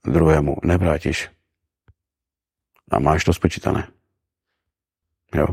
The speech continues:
jakkoliv, eh, formou. Každý si myslí, že prostě může, eh, dělat, co chce,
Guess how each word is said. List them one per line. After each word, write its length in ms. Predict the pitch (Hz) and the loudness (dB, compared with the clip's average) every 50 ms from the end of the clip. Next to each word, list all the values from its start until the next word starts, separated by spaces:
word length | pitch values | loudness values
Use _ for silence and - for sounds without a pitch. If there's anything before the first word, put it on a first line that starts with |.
| 95 _ - | -4 _ 0
jakkoliv, 500 | - 78 78 - - 95 92 92 - - - | 0 0 0 2 2 2 2 2 2 0 0
eh, 180 | - 92 87 | 2 2 2
formou. 440 | 87 - 85 87 82 76 71 76 80 - _ _ _ _ _ _ _ _ _ _ _ _ _ _ _ _ _ _ _ _ _ _ _ _ _ _ _ _ _ _ - - 110 98 | 2 2 0 0 2 0 0 -2 -4 -8 _ _ _ _ _ _ _ _ _ _ _ _ _ _ _ _ _ _ _ _ _ _ _ _ _ _ _ _ _ _ -10 -10 -6 -2
Každý 240 | - 92 87 85 95 | 2 2 4 4 2
si 120 | - - 90 | 2 4 2
myslí, 240 | 90 90 - 90 | 2 4 4 4
že 120 | 87 90 90 | 4 4 4
prostě 580 | - - - - 90 90 - - 92 90 92 - - | 4 0 0 0 -2 0 2 4 4 4 4 4 2
může, 400 | 82 85 90 98 95 87 76 78 | 2 4 4 6 4 4 4 2
eh, 640 | 78 76 - - - 73 76 76 78 78 78 78 78 | 2 2 0 0 0 0 0 2 2 2 2 0 0
dělat, 300 | 76 87 85 85 82 - | 2 2 2 2 0 -2
co 180 | - - 92 | -4 -4 -4
chce, 440 | 85 - - - 80 78 80 78 - | -4 -4 -4 -4 -2 0 0 -2 -4